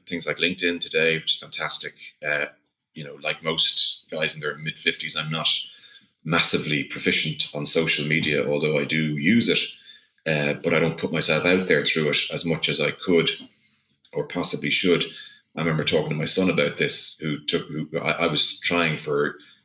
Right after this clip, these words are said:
several years to get to five hundred contacts on LinkedIn, and he opened it up, and a day later he had fifteen hundred contacts because of all his Facebook friends. You know, they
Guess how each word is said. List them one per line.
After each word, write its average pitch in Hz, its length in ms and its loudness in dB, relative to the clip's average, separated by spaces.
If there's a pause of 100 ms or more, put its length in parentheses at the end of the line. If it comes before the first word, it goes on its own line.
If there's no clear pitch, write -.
several 85 300 4
years 90 320 4
to - 60 0
get 80 120 2
to 78 80 -2
five 82 320 0
hundred 85 300 -2
contacts 85 460 -2
on 76 100 -4
LinkedIn, 78 420 0
and 73 120 -2
he - 200 -2
opened 82 260 -2
it 78 80 2
up, 76 120 2
and 78 100 -2
a 80 60 -2
day 87 300 2
later 78 400 0
he 73 60 -2
had 71 140 -4
fifteen 78 440 -2
hundred 80 260 -6
contacts - 880 -8
because 85 240 -2
of 82 120 0
all 82 140 6
his 76 140 2
Facebook 92 440 2
friends. - 500 -2
You 71 80 -8
know, 73 140 0
they 73 120 2